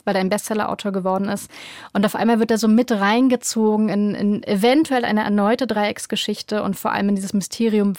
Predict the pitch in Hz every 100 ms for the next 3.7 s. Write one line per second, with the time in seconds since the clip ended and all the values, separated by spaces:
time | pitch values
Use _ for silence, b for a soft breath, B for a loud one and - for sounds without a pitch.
0 | 180 214 247 202 196 196 - 208 190 -
1 | 196 190 190 190 190 - - 175 170 170
2 | 175 208 - B B B B B _ -
3 | 196 294 - 220 214 302 302